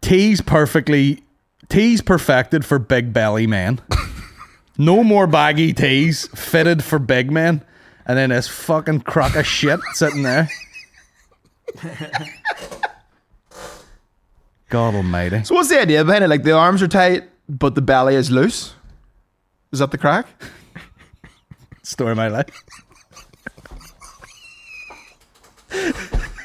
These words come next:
Speaker 1: You're like, "Arms are tight, anus is loose." <laughs> Pants got a loose anus. I don't know. It's probably, yeah, probably is, like, you know, as the, uh, the bigger the t-shirt gets, you know, the bigger the sleeves get. So you end up with a fat man t-shirt that's down about there.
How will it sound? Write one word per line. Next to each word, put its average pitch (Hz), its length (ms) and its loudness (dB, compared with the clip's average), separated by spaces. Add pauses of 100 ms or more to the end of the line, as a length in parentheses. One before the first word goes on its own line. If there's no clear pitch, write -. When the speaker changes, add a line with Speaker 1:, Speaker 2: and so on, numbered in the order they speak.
(480)
Speaker 1:
You're 160 160 2
like, 147 160 0
"Arms 147 280 0
are 262 60 0
tight, 151 320 0
anus 139 280 0
is 208 120 0
loose." 220 240 0 (220)
<laughs> - 1500 0
Pants 175 240 0
got 143 140 -2
a 143 40 0
loose 147 300 2
anus. 139 220 0 (500)
I 339 120 4
don't 277 120 4
know. 185 200 4
It's 240 100 0
probably, 233 280 2
yeah, 180 140 4
probably 190 460 4
is, 135 160 2
like, 123 200 0 (360)
you 143 80 0
know, 135 120 2
as 135 220 2
the, 131 100 0 (160)
uh, 143 120 -2
the 143 100 -2
bigger 156 220 2
the 139 80 0
t-shirt 127 400 -2
gets, - 420 -4 (420)
you 139 100 -4
know, 113 80 -2
the 107 60 -2
bigger 113 200 -2
the 107 60 -4
sleeves 110 420 -6
get. 190 260 -4
So - 100 -6
you 127 120 0
end 127 100 -2
up 113 80 -4
with 104 80 -6
a 104 80 -4
fat 101 300 -8
man 127 160 -8
t-shirt 131 320 -8
that's 110 100 -16
down 107 180 -6
about 98 200 -10
there. 107 320 -6